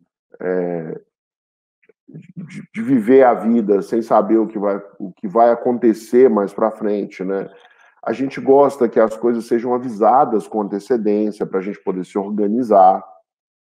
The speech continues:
né? O, o ser humano é assim, ninguém gosta de ser pego de surpresa. A surpresa gera estresse, né? Por quê? Porque a gente não gosta, né? Estresse aumenta o nível de cortisol, e o cortisol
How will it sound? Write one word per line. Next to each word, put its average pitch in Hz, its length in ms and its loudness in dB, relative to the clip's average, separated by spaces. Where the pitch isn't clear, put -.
né? 101 180 -4
O, 117 320 -2
o 131 60 0
ser 175 240 0
humano 139 360 0
é 160 200 -2
assim, 95 320 -4
ninguém 120 340 0
gosta 143 300 0
de - 60 -18
ser 156 100 -2
pego 127 300 0
de - 80 -16
surpresa. 90 580 -4
A - 20 -10
surpresa 123 540 -2
gera 139 240 2
estresse, - 680 -4
né? 98 340 -4
Por 123 180 -10
quê? 98 160 -4
Porque 110 140 -8
a - 20 -6
gente 101 200 -12
não 131 140 -4
gosta, 120 440 0
né? 95 220 0
Estresse 107 540 -2
aumenta 110 480 0
o 117 60 0
nível 113 240 -2
de - 80 -14
cortisol, 104 840 -2
e 104 100 0
o 104 80 2
cortisol 113 1040 0